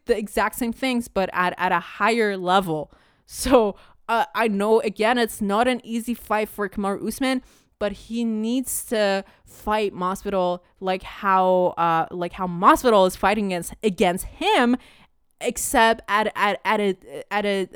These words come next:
a tiny bit higher level, if that makes sense. So that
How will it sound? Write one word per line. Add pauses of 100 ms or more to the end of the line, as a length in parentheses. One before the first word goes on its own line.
(180)
a
tiny
bit (380)
higher
level,
if
that
makes
sense. (280)
So
that